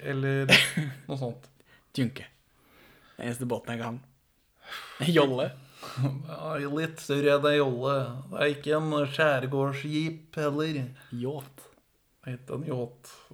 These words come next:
Speaker 1: men det er i hvert fall en båt. Så men-, akkurat mens, eh, Gabriel Byrne holdt på å sikte ferdig som Luke Skywalker i, eh, Star Wars episode fire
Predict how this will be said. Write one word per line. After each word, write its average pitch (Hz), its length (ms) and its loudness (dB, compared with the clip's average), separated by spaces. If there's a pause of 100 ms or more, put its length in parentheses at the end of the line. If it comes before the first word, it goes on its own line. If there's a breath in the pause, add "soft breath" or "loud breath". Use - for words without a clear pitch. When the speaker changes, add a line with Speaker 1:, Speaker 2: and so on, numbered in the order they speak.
Speaker 1:
men 127 240 -4
det 127 80 4
er 139 120 6
i 143 40 8
hvert 135 160 4
fall 147 160 2
en 160 80 0
båt. 160 440 0 (760)
Så 151 140 4 (160)
men-, 147 240 4 (800)
akkurat 151 420 0
mens, 151 320 0 (540)
eh, 143 960 0
Gabriel 143 280 4
Byrne 147 240 6
holdt 143 160 2
på 135 80 -2
å - 40 -8
sikte - 360 -8
ferdig 139 400 2
som 143 460 -2 (100)
Luke 139 220 -4
Skywalker 139 800 0
i, 135 140 -2 (180)
eh, 131 320 -2
Star 131 160 -4
Wars 135 80 -4
episode 139 300 -6
fire 131 260 -4